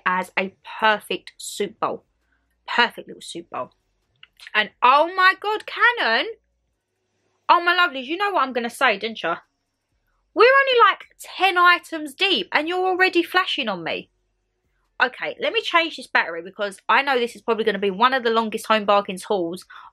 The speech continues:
of this year, okay? Let me change the battery. <laughs> Well, I'm hoping there's no more interruptions from you, Canon.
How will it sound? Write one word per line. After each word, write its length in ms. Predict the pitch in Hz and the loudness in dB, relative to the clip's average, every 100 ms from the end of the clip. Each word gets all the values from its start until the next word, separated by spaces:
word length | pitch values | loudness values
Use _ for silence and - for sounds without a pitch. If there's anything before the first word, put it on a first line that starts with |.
| _ | _
of 220 | 285 277 - | 4 4 2
this 220 | 233 - | -6 -6
year, 200 | 196 160 165 | -6 -6 -2
okay? 380 | - 220 285 _ _ 233 | 0 0 -2 _ _ -6
Let 120 | 240 | -4
me 60 | |
change 260 | - 233 - | -4 -6 -4
the 60 | 202 | -2
battery. 460 | 180 - 160 226 - | -2 -2 -2 -2 -6
<laughs> 40 | _ _ _ _ | _ _ _ _
Well, 120 | 349 | 0
I'm 80 | 262 | 2
hoping 280 | 285 330 320 | 2 0 -2
there's 160 | 269 | -2
no 120 | 269 254 | 0 0
more 140 | 247 | -2
interruptions 640 | 233 220 226 - - 269 | -4 -4 -2 -2 -6 -10
from 180 | - 196 | -8 -8
you, 100 | 190 | -8
Canon. 460 | - 196 185 233 | -8 -6 -6 -8